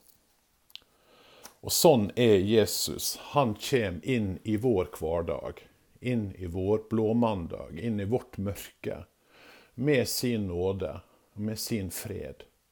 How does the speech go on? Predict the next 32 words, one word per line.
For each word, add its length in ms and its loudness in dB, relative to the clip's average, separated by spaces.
med 340 2
sin 300 0
frelse 800 -2
og 160 -6
med 80 -4
sin 320 -2
tilgivelse, 920 -2
for 160 -2
å 80 0
skape 680 4
tru 460 -2
og 180 -6
tillit 640 0
hos 180 -4
oss, 320 -6
for 140 0
å 60 -12
kalle 360 8
oss 160 0
på 160 0
nytt 400 -4
til 240 2
å 80 -2
følge 400 0
han, 300 -4
og 80 -4
gi 240 2
oss 220 0
styrke 800 -4
til 200 -2
å 40 0
gå 160 -2